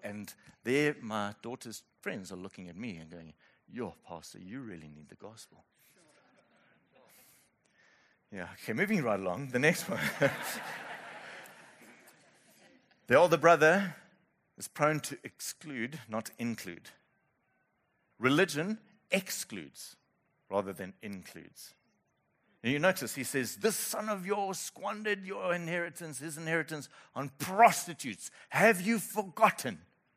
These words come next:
Exclude. And I've been looking at this, and this has bothered me. Because if it means that by nature, religion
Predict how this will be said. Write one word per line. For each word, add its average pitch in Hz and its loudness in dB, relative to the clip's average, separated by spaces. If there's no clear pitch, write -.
Exclude. - -10
And 101 -10
I've 110 -8
been 127 -6
looking 151 -6
at 85 -6
this, 82 -12
and 127 -10
this 147 -10
has 139 -10
bothered 120 -8
me. 71 -18
Because 156 2
if 208 2
it - -4
means 180 -2
that - -6
by 120 6
nature, 135 2
religion 135 0